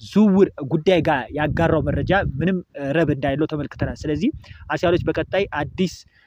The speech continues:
የሆነ ይፋዊ ጥያቄ ያቀርባሉ የሚል መረጃዎችን አውጥቷል። ነገር ግን እኔ ታማኝነቱን ብዙም ይህን ያህልም አላመንኩትም። ፋብሪዞ ሮማኖ ግን ከሼሽኮ ዝውውር ጉዳይ ጋር በተገናኘ በቀጣይ ሳምንታቶች ውስጥ አዲስ የዝውውር ነገር የምንሰማ ከሆነ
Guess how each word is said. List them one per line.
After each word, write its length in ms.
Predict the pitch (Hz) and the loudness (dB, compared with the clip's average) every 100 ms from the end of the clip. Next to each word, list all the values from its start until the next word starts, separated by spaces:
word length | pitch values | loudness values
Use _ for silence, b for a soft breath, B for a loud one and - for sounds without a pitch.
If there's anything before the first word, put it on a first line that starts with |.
| b 143 | b -4
የሆነ 280 | 160 165 196 202 156 | 0 2 2 0 -4
ይፋዊ 260 | 151 165 160 | -2 0 0
ጥያቄ 240 | 160 151 | 0 0
ያቀርባሉ 380 | 156 160 160 160 | 0 0 0 2
የሚል 300 | 156 160 170 - 151 | 2 0 -2 -2 -2
መረጃዎችን 440 | 160 175 190 - | 0 2 0 0
አውጥቷል። 240 | 151 208 226 | 0 0 -2
ነገር 200 | 160 151 | -2 0
ግን 120 | 175 | 0
እኔ 120 | 156 151 | 2 0
ታማኝነቱን 600 | 147 151 147 147 147 151 | -2 -6 -6 -6 -8 -8
ብዙም 260 | 131 139 151 B B B | -6 -6 -6 B B B
ይህን 240 | 151 185 | -2 0
ያህልም 280 | 185 180 185 | 2 2 2
አላመንኩትም። 580 | 202 233 208 156 208 330 | 0 2 0 0 0 2
ፋብሪዞ 300 | 220 190 196 | 2 4 4
ሮማኖ 260 | 185 170 156 | 4 2 0
ግን 160 | 180 415 403 | 0 -2 -4
ከሼሽኮ 920 | - 156 131 117 _ - - 185 - 135 | -8 -8 -8 -14 _ -10 -6 -4 -4 -6
ዝውውር 280 | 131 127 123 | -4 -8 -10
ጉዳይ 240 | 127 139 | -10 -8
ጋር 120 | 147 | -6
በተገናኘ 380 | 139 - 160 185 277 b b _ | -10 -4 -2 -2 -4 b b _
በቀጣይ 380 | - - 170 180 | -6 -4 -4 -4
ሳምንታቶች 540 | - 156 147 147 156 233 | -4 -6 -6 -10 -10 -10
ውስጥ 160 | - - | -10 -4
አዲስ 340 | 156 147 175 | -4 -2 -2
የዝውውር 380 | 156 143 143 151 | 0 0 0 -2
ነገር 220 | 147 147 | -4 -6
የምንሰማ 380 | 156 156 156 156 139 | -4 -4 -4 -4 -4
ከሆነ 260 | 156 180 | 0 0